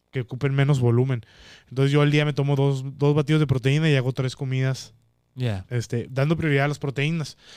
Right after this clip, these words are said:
Speaker 1: Y, y llego en la noche, me hago mi licuado de proteína nocturno y ya me acuesto,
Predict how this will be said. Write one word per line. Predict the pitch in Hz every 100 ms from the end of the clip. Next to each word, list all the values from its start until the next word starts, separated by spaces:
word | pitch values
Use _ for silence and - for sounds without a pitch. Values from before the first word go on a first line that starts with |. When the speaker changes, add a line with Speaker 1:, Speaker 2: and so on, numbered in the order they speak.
| - - _ -
Speaker 1:
Y, | - 156 156 151 151 151 147 147 147 143 131
y | 143
llego | 143 160
en |
la | 175
noche, | 165 196 - 202
me | 156
hago | 156
mi | 165
licuado | 143 120 143
de | 156
proteína | 156 135 131 139
nocturno | 156 127 143 214 226 233 220 202 190 117
y | 127
ya | 120 117
me | 123
acuesto, | 123 117 113 110